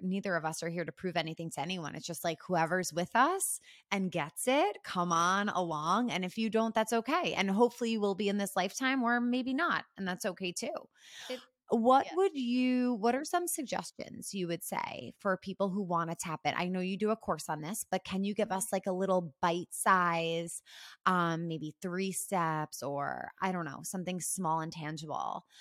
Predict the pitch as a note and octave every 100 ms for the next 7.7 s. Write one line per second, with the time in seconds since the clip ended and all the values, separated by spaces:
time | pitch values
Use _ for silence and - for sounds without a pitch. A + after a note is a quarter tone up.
0 | - _ F3+ F3+ E3+ - F3 F#3+ - G3
1 | F3 D#3+ D#3 F3+ A3 - F3+ D#3 D3+ D#3+
2 | - E3 D3 - A2 B2 A#2+ A2 F2 D2+
3 | G2 D#2+ - - - - _ _ _ -
4 | B3 D4 D4 A3+ G#3 G3 E3+ E3 _ _
5 | _ _ A#3+ A#3 G#3+ G#3 _ _ _ A#3
6 | A#3 - C#4 D#4+ E4 - A3+ G3 F#3 G3
7 | A3+ _ _ _ A#3 A3 G3+